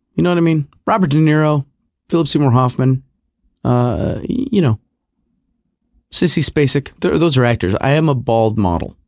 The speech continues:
And every once in a while, I go and do a little bald modeling at an audition or at a, at a co-, on a commercial, and they pay me. <laughs> I don't really remember what that's like, to tell you the truth. But that, but I do that.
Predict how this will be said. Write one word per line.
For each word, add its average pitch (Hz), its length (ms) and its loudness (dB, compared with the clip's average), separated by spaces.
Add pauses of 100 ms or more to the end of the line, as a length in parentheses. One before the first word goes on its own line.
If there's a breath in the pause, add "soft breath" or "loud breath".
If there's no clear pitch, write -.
(400)
And 139 120 0
every 185 100 0
once 180 140 0
in 170 40 0
a - 20 2
while, 156 100 2
I 143 80 2
go 127 240 2
and 113 180 2
do 120 140 2
a - 20 2
little 117 180 2
bald 101 360 0
modeling 101 460 0
at 92 100 -2
an 92 100 0
audition 90 480 -2
or 76 80 -2
at 82 100 -2
a, - 140 -4
at 95 100 -2
a 98 60 0
co-, - 160 -6
on 120 180 0
a 104 40 0
commercial, 123 500 -2 (300)
and 107 100 0
they 98 80 0
pay 90 220 -2
me. 58 200 -8 (100)
<laughs> - 60 -14
I 143 140 0
don't 156 240 -2
really 185 240 4
remember 185 320 2
what 165 160 0
that's 139 160 -2
like, 147 300 -2
to - 240 -20
tell 95 120 0
you 92 100 2
the 80 100 0
truth. - 440 -4 (920)
But 160 100 -2
that, 196 160 -2
but 196 100 -2
I 190 100 0
do 147 120 0
that. 113 240 -2